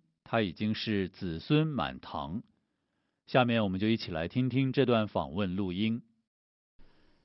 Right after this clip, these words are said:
有没有哪一位妇女成为您做母亲的很好的榜样？因为她的做母亲的，啊，这种榜样真的是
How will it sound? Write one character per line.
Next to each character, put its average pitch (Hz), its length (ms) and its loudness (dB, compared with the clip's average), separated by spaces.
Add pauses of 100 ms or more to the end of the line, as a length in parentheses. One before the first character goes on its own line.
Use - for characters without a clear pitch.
(200)
有 110 160 4
没 135 80 8
有 131 120 8
哪 98 220 6
一 101 60 4
位 104 640 4 (100)
妇 131 340 2
女 87 280 -2 (680)
成 104 300 0
为 98 480 2 (160)
您 90 400 2
做 92 340 2
母 87 300 -4
亲 95 300 0
的 85 160 2
很 90 260 0
好 87 120 2
的 85 140 0
榜 78 300 -2
样？ 82 260 -2 (540)
因 95 160 0
为 92 100 2
她 101 400 2
的 82 260 0 (600)
做 104 200 4
母 82 200 0
亲 92 260 -2
的， 85 320 0 (880)
啊， 85 240 -2
这 98 140 -2
种 90 200 0
榜 80 240 0
样 85 300 0
真 98 220 2
的 92 120 2
是 82 440 -2